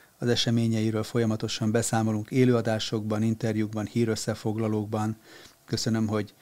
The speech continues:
az elmúlt napokban nagyon sok támogató üzenetet küldtek, köszönjük a kérdéseket és hozzászólásokat, és igyekszünk ezekre is válaszolni, visszatérni a különböző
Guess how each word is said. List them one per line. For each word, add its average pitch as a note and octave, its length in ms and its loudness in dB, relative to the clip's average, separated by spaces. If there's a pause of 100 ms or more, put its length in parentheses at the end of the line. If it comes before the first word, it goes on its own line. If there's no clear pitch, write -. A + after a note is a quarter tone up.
(360)
az A2+ 100 -6
elmúlt A2 560 0
napokban A#2 440 0
nagyon A2 220 0
sok - 200 -8
támogató B2+ 520 2
üzenetet A2+ 540 0
küldtek, A2 540 0 (540)
köszönjük G#2+ 360 -2
a G2+ 60 -4
kérdéseket A#2 760 2
és - 280 -6 (140)
hozzászólásokat, A2+ 1200 0 (540)
és G2+ 340 -4
igyekszünk A2+ 480 -2
ezekre A2 400 -2
is G#2+ 200 -4 (340)
válaszolni, A#2 640 2
visszatérni A2 640 0
a G#2 60 -2
különböző G#2+ 640 -2